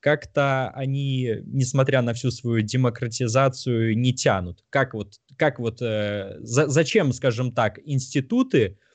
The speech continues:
голые без, э, экономических каких-то реформ?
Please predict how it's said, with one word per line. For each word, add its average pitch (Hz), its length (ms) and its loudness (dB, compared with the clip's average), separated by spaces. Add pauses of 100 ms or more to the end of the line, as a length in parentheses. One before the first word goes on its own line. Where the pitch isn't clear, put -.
(180)
голые 117 760 2 (340)
без, 139 540 2
э, 131 580 0 (120)
экономических 139 840 -2
каких-то 104 420 -4
реформ? 95 580 -4